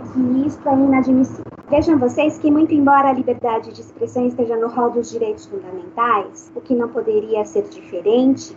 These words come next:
na medida em que a nossa Constituição Federal de mil novecentos e oitenta e oito é um marco na transição do regime democrático, liberdade de expressão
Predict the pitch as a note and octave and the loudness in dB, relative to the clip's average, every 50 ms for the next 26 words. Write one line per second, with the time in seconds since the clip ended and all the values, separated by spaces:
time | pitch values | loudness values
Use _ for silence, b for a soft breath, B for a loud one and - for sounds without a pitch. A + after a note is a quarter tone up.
0 | - - A3 A3 - A3+ A3+ A3+ A#3 B3 A#3+ B3+ C4 - C4 A3+ A#3 A3+ A3+ A3+ | -10 -4 0 2 4 4 2 2 0 0 2 2 2 4 2 2 2 0 0 -2
1 | B3+ A#3 - A#3 A3+ - - - A#3+ A#3+ A#3+ - A#3+ A#3 - A#3+ A3+ G#3 G#3 G#3 | -4 -4 -4 -4 -6 -6 -6 -4 -4 -4 -2 -2 -4 -2 0 0 0 2 2 2
2 | A3 G#3+ G#3+ G#3 G#3 G#3 G#3 G#3+ G#3+ G#3+ G#3+ G#3 G#3 G#3 - - G#3+ G#3 - - | 2 2 2 0 -4 -8 -8 -6 -4 -2 -2 -2 -2 -4 -4 -4 -4 -4 -4 -6
3 | - G#3+ G#3 G#3 G#3+ G#3 G#3+ G#3 A3 G#3+ G#3+ G#3 G3+ G3 G3 G3 - G3+ - - | -6 -4 -4 -2 -2 -4 -2 -2 0 2 4 4 4 4 2 0 -2 -6 -10 -8
4 | - - G#3 A#3 B3+ B3 A#3+ B3 C#4+ E4+ E4+ - - B3+ A#3 A3 A3 - A3 A3 | -4 0 2 4 4 4 4 4 4 2 0 -2 -2 -2 -2 -2 -4 -4 -6 -6
5 | G#3+ G#3+ - - - G#3+ G#3+ G#3 G3+ G#3 A3 G#3 G3+ E3+ F#3 G3 F#3+ F3+ E3 F3+ | -6 -6 -10 -8 -4 -2 -2 0 0 0 0 -2 -2 -4 -6 -8 -8 -8 -10 -12
6 | E3 - - - - B3+ A#3+ A#3+ A#3 G#3+ - - - - - A#3 A3 A3+ - G#3 | -16 -16 -14 -4 0 0 0 0 0 -4 -8 -14 -20 -12 -6 -4 -4 -2 -2 -2
7 | G3+ - A3+ G#3 A3 A3+ A3+ B3+ - - C#4+ - - - E4 F4 E4 - - - | -2 0 0 0 0 0 -2 -6 -8 -8 -10 -10 -10 -10 -10 -10 -10 -8 -2 0
8 | C4 A#3+ A#3 A#3 A#3+ A#3+ | 2 2 2 0 -4 -6